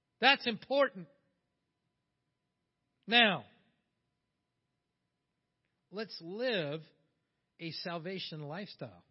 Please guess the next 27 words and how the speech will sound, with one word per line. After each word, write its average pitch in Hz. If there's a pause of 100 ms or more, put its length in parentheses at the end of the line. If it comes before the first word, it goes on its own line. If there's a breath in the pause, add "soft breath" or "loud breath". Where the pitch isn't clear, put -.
(1600 soft breath)
Okay, 226
so 233 (280)
now 302
as 214
you're 233
thinking 285
along 233
these 208
terms, 240
now, 220 (100)
now 214
let's, 214
uh, 190 (260 soft breath)
look 214
at 190
a 180
few 202
other 180
verses 175
here. 147 (280 loud breath)
In 180
Second 226
Timothy 196
chapter 180
three, 151 (3750 soft breath)
Second 202
Timothy 165